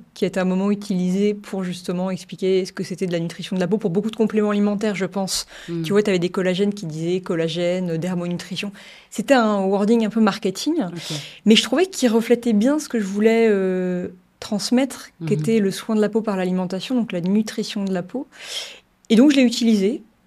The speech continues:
Speaker 1: de fil en aiguille, pardon. Je cherchais à dire quelle était mon expertise et ce que j'étais. Donc,
Speaker 2: Hmm.
Speaker 1: moi, je suis biologiste cutanée de formation.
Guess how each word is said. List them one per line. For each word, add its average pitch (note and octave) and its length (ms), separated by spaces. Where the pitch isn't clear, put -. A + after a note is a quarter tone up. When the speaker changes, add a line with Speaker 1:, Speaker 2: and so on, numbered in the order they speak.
Speaker 1:
de F3 100
fil F3+ 240
en F3+ 80
aiguille, E3 300
pardon. F3+ 400
Je G3+ 100
cherchais G#3 480
à F3+ 240
dire G3 640
quelle G#3+ 140
était G#3+ 160
mon A#3 120
expertise F#3 500
et B3+ 60
ce A#3 100
que F3+ 140
j'étais. F#3 480
Donc, E3 260
Speaker 2:
Hmm. D#3+ 180
Speaker 1:
moi, G#3 100
je G#3 80
suis G3+ 80
biologiste F3 440
cutanée F3+ 340
de F3+ 40
formation. F3+ 560